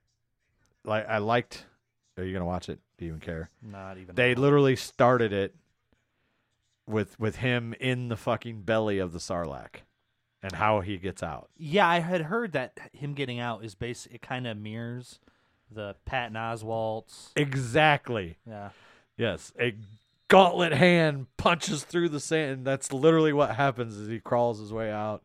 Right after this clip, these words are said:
Speaker 2: We're talking about Community, by the way. That the
Speaker 1: No.
Speaker 2: Star
Speaker 1: No.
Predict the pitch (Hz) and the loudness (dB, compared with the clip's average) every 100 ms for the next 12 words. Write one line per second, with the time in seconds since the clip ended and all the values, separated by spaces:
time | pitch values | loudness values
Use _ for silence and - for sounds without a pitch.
0 | _ 131 175 143 - 123 117 117 107 107 | _ -4 -2 -2 -4 -8 -6 -6 -6 -8
1 | 104 107 104 95 95 92 90 _ _ 127 | -8 -10 -12 -14 -18 -18 -18 _ _ 0
2 | 123 110 110 _ _ - 113 98 | 0 0 -4 _ _ -8 -4 -4